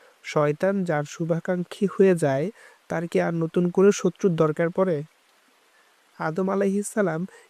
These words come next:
এবং হাওয়া আলাইহিস সালামেরও নতুন শত্রুর দরকার পড়েনি। শয়তানের এহেন প্ররোচনায় প্রতারিত হয়ে তারা দুজনে শেষ পর্যন্ত ওই গাছের ফল খেয়ে বসেন এবং জান্নাত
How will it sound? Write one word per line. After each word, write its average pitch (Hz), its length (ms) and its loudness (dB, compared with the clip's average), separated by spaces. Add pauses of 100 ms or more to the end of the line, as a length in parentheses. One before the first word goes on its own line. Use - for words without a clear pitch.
এবং 170 200 2
হাওয়া 175 320 -2
আলাইহিস 202 340 -2
সালামেরও 196 460 -2
নতুন 190 400 2
শত্রুর 180 460 -2
দরকার 147 400 -6
পড়েনি। 135 380 -12 (500)
শয়তানের 185 680 -2
এহেন 214 460 2
প্ররোচনায় 202 720 2
প্রতারিত 160 520 -2
হয়ে 185 240 4
তারা 175 280 -2
দুজনে 170 520 0
শেষ - 300 -2
পর্যন্ত 175 380 0
ওই 151 220 0
গাছের 160 340 -2
ফল 165 300 -2
খেয়ে 170 220 0
বসেন 165 360 -2 (480)
এবং 180 280 4
জান্নাত 160 360 -4